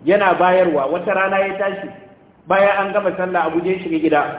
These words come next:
sahabbai da suke dawo suka tambaye shi, "Me ya faru?" Ya ce, "Na turo wani dirhami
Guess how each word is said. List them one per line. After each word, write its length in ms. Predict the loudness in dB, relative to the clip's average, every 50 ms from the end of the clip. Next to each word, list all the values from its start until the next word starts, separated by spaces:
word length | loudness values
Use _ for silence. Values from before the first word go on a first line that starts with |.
| -14 -16 -20 -12 -4 0
sahabbai 360 | 2 2 2 2 0 -2 -2
da 80 | -2 -4 -4 -2
suke 200 | 0 2 2 4
dawo 260 | 4 4 4 4 0 -2
suka 120 | -6 -8 -6
tambaye 340 | -4 -4 -4 -2 0 -2 -2 -2
shi, 60 | -4
"Me 240 | -2 2 4 6 6
ya 100 | 4 2
faru?" 340 | 0 0 2 2 0 -2 -4 -6 -12 -18 -16 -10 -8
Ya 80 | -8 -6
ce, 120 | -4 -2 0
"Na 160 | 2 2 0
turo 280 | 0 0 0 2 2 4
wani 160 | 4 4 2 2
dirhami 500 | 2 2 2 2 0 0 0 0 -2